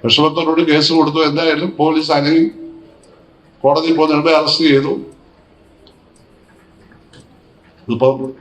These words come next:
ഇന്നലെ, ഇന്ന് നമ്മളെല്ലാം കണ്ട കാര്യമാണ് ഞാൻ പറയുന്നത്. ഇത് കേരളത്തിൽ നടക്കുകയല്ലേ? നമ്മളെല്ലാത്തിനും മുമ്പിലാണ് എന്ന് പറയുന്നവർക്ക് ഇതിനെപ്പറ്റി എന്താ പറയാനുള്ളത്?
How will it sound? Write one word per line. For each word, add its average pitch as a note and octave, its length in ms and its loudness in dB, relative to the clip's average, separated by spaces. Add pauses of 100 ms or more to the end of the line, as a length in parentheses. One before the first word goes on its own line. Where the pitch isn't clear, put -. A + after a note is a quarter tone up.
(280)
ഇന്നലെ, C3 300 2 (220)
ഇന്ന് C3 260 0
നമ്മളെല്ലാം B2+ 440 0
കണ്ട A2+ 140 0 (120)
കാര്യമാണ് A2+ 420 -2
ഞാൻ G2+ 140 -4
പറയുന്നത്. F#2 300 -10
ഇത് D3+ 80 -4 (100)
കേരളത്തിൽ E3+ 400 -4
നടക്കുകയല്ലേ? D3+ 460 -6 (1040)
നമ്മളെല്ലാത്തിനും E3+ 840 4
മുമ്പിലാണ് E3+ 520 4 (100)
എന്ന് F3 240 0
പറയുന്നവർക്ക് E3 500 2
ഇതിനെപ്പറ്റി E3+ 460 2
എന്താ D#3 180 2
പറയാനുള്ളത്? C3+ 500 0